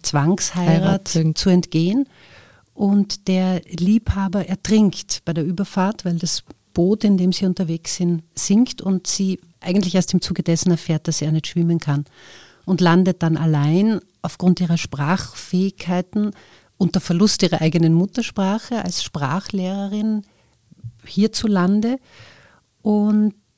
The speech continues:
Speaker 1: wird Englischlehrerin und beginnt Kinder zu unterrichten. Und mir schien diese Geschichte am Anfang, sie hat mich nicht besonders berührt, also vor allem die Beschreibung des Unterrichts der Kinder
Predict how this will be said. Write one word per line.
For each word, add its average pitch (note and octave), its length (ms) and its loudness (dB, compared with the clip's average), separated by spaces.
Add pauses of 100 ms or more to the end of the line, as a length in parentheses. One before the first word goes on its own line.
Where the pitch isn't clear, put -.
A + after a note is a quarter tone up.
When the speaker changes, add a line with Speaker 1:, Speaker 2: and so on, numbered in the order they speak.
Speaker 1:
wird G3+ 220 2
Englischlehrerin F3 760 2
und E3+ 120 0
beginnt F#3+ 300 -4
Kinder G#3 340 -2
zu - 140 -6
unterrichten. E3 600 -4 (960)
Und G3 280 0
mir G#3 260 4
schien C#4 480 2
diese C#4 260 -4
Geschichte A#3 640 -6
am A#3 160 -4
Anfang, A#3 800 -4 (1040)
sie A3+ 240 -2
hat A3 120 0
mich C4 100 4
nicht D4 180 0
besonders G#3+ 760 0 (200)
berührt, A3 420 2
also F#3+ 180 -2
vor E3+ 160 -2
allem F#3+ 100 0
die G#3 80 0
Beschreibung F#3 640 -2
des - 200 -8
Unterrichts A3 840 -2 (500)
der F3+ 100 -2
Kinder A3 640 0